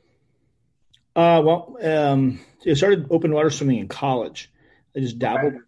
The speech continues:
Speaker 1: with it. And then it wasn't until, um, I moved here in two thousand four, two thousand five that I started doing it a little bit more recreationally here, mostly with my daughter, Faith. Um,
Speaker 2: So here now is, is California.
Speaker 1: Mm-hmm.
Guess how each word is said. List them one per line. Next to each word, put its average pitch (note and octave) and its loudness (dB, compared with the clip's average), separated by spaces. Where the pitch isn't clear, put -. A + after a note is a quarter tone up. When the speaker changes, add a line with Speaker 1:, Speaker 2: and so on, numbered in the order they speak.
Speaker 1:
with G#2+ -10
it. A2+ -10
And B2 -2
then B2 0
it A#2 -4
wasn't D#3+ -2
until, C#3 -2
um, C3+ -6
I C3 -4
moved C#3+ 2
here A#2+ -4
in A2+ -8
two - -14
thousand B2 -8
four, F#2 -8
two - -20
thousand A#2 -10
five A#2+ -8
that A2+ -8
I G#2+ -8
started A#2 -8
doing A#2 -6
it A2+ -4
a - -10
little G#2+ -8
bit A2+ -10
more C3 -2
recreationally G#2+ -10
here, B2 -6
mostly E3+ 0
with C#3+ 0
my B2+ -2
daughter, G2 -10
Faith. - -14
Um, A#2 -12
Speaker 2:
So C3+ -4
here F3+ 4
now D#3+ 2
is, - -10
is D3 -2
California. B2 -4
Speaker 1:
Mm-hmm. C3+ 4